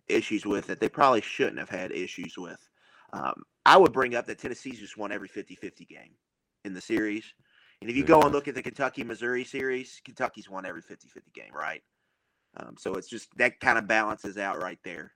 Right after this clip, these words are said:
Speaker 1: Um, but they're, they're due some breaks in that series, I think. Uh, I think this year would be a, a fun year for Kentucky to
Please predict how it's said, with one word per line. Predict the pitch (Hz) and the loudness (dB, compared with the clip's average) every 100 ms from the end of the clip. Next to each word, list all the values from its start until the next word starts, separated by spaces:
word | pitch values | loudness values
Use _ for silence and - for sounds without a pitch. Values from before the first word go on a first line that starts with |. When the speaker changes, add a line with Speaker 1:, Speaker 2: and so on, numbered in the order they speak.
| - | -20
Speaker 1:
Um, | 92 87 85 85 _ | -16 -14 -16 -20 _
but | - - | -8 -6
they're, | 107 _ _ _ - | -6 _ _ _ -8
they're | 123 | -6
due | 139 135 | -2 -4
some | - 107 | -6 0
breaks | 110 110 113 | 0 0 -4
in | |
that | 110 - | -6 -6
series, | 123 120 120 - | -4 -2 -2 -4
I | |
think. | - 214 170 - _ _ _ _ _ _ - | -4 -4 -4 -10 _ _ _ _ _ _ -20
Uh, | - | -20
I | - _ _ _ _ _ _ - | -20 _ _ _ _ _ _ -8
think | 98 98 | -6 -4
this | 110 - | -4 0
year | 113 | 0
would | 110 98 | 2 0
be | 110 107 90 | -2 -2 -4
a, | 90 - - | -8 -12 -10
a | 107 | -8
fun | - 113 107 | 0 0 0
year | 104 110 | -4 -4
for | 113 | -6
Kentucky | 104 107 98 - 104 | -8 -6 -6 -6 -10
to | 92 | -10